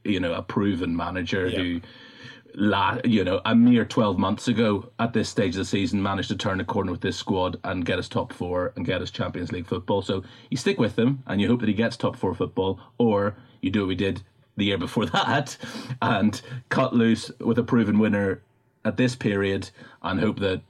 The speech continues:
Speaker 1: Ryan Mason, a young, upcoming, from all the indications are, pretty tactically astute coach,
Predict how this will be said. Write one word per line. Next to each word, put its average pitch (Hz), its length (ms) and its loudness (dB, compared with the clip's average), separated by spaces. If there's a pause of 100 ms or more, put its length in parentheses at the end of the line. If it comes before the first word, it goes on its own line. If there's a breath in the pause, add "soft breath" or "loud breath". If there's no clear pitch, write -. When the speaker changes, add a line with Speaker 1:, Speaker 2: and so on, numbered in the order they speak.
(100)
Speaker 1:
Ryan 98 320 0
Mason, 92 540 -2
a 95 80 -2
young, 92 420 -2
upcoming, 90 800 -4 (220)
from - 180 -4
all 98 140 0
the 98 100 0
indications 92 560 -4
are, 90 200 -2
pretty 92 380 -4 (220 loud breath)
tactically 95 520 -2
astute 92 440 -4
coach, 92 480 -2